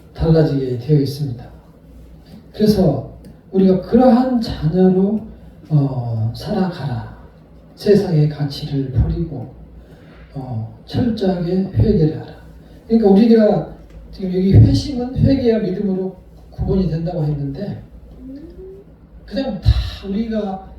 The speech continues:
이런 것을 하나로 뭉뚱그려서 그냥 회심이나 회개나 뭐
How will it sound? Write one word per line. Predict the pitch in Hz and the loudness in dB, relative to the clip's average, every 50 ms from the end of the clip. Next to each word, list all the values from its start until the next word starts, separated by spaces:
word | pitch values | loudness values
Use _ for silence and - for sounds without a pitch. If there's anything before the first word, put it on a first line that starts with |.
| - - - - 285 - - - - - - - - - | -20 -20 -20 -20 -20 -20 -20 -20 -20 -20 -20 -20 -14 -4
이런 | 190 226 226 220 | 0 0 0 0
것을 | 208 196 - - 156 | 0 -4 -6 -8 -8
하나로 | - - 254 269 269 226 214 190 165 | -8 -8 -6 -6 -4 -4 -4 -4 -4
뭉뚱그려서 | 165 196 196 190 277 285 285 269 233 196 190 165 151 185 | -4 -4 -4 -4 -4 -4 -4 -2 0 0 0 0 -2 -2
그냥 | 160 151 151 - 190 196 196 | -2 -4 -4 -4 -4 -6 -4
회심이나 | - - 240 254 233 220 233 226 220 220 208 185 151 135 | -4 -4 -4 -4 -4 -4 0 2 2 2 2 0 -2 -2
회개나 | - - 226 240 233 226 214 202 190 190 170 | 0 0 0 0 0 -2 0 0 0 -2 -2
뭐 | 156 151 156 165 185 175 151 - | -2 -2 -2 -4 -6 -8 -10 -12